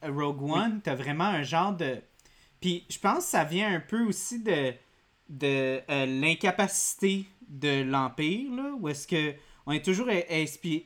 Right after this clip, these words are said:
Speaker 1: on est toujours exposé à des leaders qui sont comme un peu pas su-, euh, ouais,
Speaker 2: Incompétents un petit
Speaker 1: exactement.
Speaker 2: peu, là.
Speaker 1: Fait que nous,
Speaker 2: Les Stormtroopers qui
Speaker 1: c'est
Speaker 2: se
Speaker 1: ça,
Speaker 2: font
Speaker 1: fait
Speaker 2: fous,
Speaker 1: on,
Speaker 2: puis là
Speaker 1: nous, en tant que téléspectateurs, on sent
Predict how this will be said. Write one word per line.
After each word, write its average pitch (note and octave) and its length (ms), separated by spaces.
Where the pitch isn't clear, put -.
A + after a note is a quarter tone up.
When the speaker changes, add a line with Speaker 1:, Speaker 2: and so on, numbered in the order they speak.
Speaker 1:
on D#3 140
est D3 100
toujours F3+ 260
exposé F3 460
à F3+ 80
des D3 140
leaders D3 500
qui - 100
sont C#3 200
comme C#3 240
un C#3+ 160
peu G#3 320
pas G3+ 240
su-, - 340
euh, - 20
ouais, E3 140
Speaker 2:
Incompétents F3 220
un G#3 120
petit E3 100
Speaker 1:
exactement. F3+ 640
Speaker 2:
peu, A#2+ 240
là. G#2 80
Speaker 1:
Fait E3+ 200
que F3 220
nous, A3+ 480
Speaker 2:
Les C#3+ 120
Stormtroopers E3+ 580
qui - 80
Speaker 1:
c'est G#3 100
Speaker 2:
se D#3+ 60
Speaker 1:
ça, C4 120
Speaker 2:
font - 120
Speaker 1:
fait F3+ 80
Speaker 2:
fous, E3+ 320
Speaker 1:
on, E3 100
Speaker 2:
puis C3+ 100
là B2+ 100
Speaker 1:
nous, G3+ 300
en F3+ 120
tant G3+ 220
que G3+ 60
téléspectateurs, F#3 720
on F#3+ 60
sent - 140